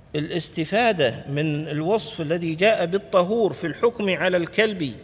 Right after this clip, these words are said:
بالنجاسة بعينه، يعني استفاد من الحديث أن الكلب نجس.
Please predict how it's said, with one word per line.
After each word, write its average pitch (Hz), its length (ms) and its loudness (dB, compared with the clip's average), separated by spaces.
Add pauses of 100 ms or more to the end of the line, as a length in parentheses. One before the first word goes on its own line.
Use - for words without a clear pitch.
(600)
بالنجاسة 170 680 6 (1800)
بعينه، 160 680 4 (560)
يعني 107 160 -4
استفاد 160 480 4
من 170 140 0
الحديث 160 520 0 (180)
أن 175 120 0
الكلب 190 400 2
نجس. 110 440 -2